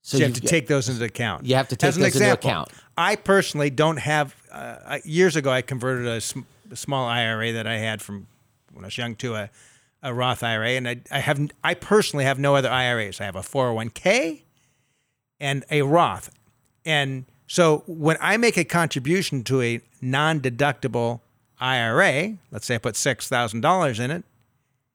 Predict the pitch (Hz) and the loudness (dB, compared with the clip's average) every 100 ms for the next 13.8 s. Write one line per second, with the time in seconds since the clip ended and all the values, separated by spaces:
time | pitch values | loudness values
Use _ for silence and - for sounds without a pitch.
0 | _ _ _ _ _ 160 147 151 175 175 | _ _ _ _ _ -2 2 6 6 6
1 | 156 - 147 123 180 196 151 139 131 - | 0 0 -2 4 4 4 2 0 -2 -2
2 | 143 135 131 - _ _ 139 135 135 123 | 0 2 0 -6 _ _ -6 0 2 2
3 | 127 214 170 143 160 - _ _ _ _ | 4 4 4 0 -6 -14 _ _ _ _
4 | _ _ _ _ _ _ _ _ _ _ | _ _ _ _ _ _ _ _ _ _
5 | 156 156 - 185 220 - 156 139 147 135 | -2 -2 2 2 2 2 2 2 -2 -2
6 | - - 160 139 156 170 156 151 - 208 | -4 -2 -2 0 2 2 2 0 2 2
7 | - 135 120 127 120 131 127 147 156 135 | 2 -2 -2 -4 -2 0 0 0 0 0
8 | 147 135 127 131 131 175 147 135 123 147 | -2 -2 -2 0 2 2 0 -4 -8 -10
9 | 127 131 - 139 117 170 147 135 113 _ | -6 -8 -8 -12 -6 -4 -2 -4 -8 _
10 | _ _ _ - 175 131 190 180 - 151 | _ _ _ -6 -4 -4 -2 -2 0 -2
11 | 127 - 104 90 - 156 139 175 165 160 | -4 -10 -12 -12 4 4 6 4 6 6
12 | 117 180 240 196 143 123 110 101 101 110 | 6 4 6 6 6 6 6 6 4 4
13 | 143 147 151 254 175 196 - | 2 2 4 4 4 0 -4